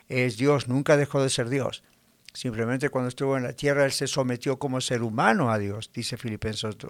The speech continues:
dos. Y Él nos dio el ejemplo, y Él como hombre cumplió la ley, Él se sometió, por eso Él oró, ¿ok? Estando en la tierra,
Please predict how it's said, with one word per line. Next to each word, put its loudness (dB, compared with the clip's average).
dos. -4
Y 2
Él 4
nos -2
dio 0
el 0
ejemplo, 2
y 2
Él 0
como -4
hombre 4
cumplió -4
la 0
ley, -4
Él -8
se -6
sometió, 0
por 4
eso 2
Él 2
oró, 6
¿ok? -8
Estando 2
en 0
la 0
tierra, 0